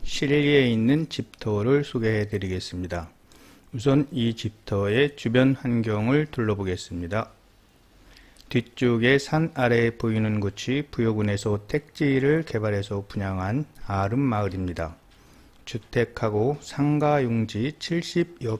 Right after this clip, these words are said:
필지가 모두 분양이 되었습니다. 앞에 보이는 산이 부산이고 그 앞에 흐르는 강이 백마강입니다. 백마강 건너편으로 부여 시내가 보입니다.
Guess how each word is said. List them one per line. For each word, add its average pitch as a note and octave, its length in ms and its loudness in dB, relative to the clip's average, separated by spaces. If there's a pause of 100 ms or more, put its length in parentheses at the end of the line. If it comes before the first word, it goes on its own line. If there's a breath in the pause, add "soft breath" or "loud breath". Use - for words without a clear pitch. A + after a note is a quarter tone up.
필지가 A2 680 0
모두 G#2+ 460 -2
분양이 G#2 420 -4
되었습니다. F2+ 680 -6 (1500 loud breath)
앞에 D3+ 440 10
보이는 C3 380 8
산이 B2 540 2
부산이고 G2+ 1000 -2 (420)
그 G2 260 -2
앞에 A#2 360 -2
흐르는 C#3+ 500 2
강이 B2 420 0
백마강입니다. G2+ 840 0 (720 soft breath)
백마강 F#2 760 -2
건너편으로 F#2+ 880 -2
부여 F#2 280 -4
시내가 F2+ 680 -4
보입니다. F2+ 560 -6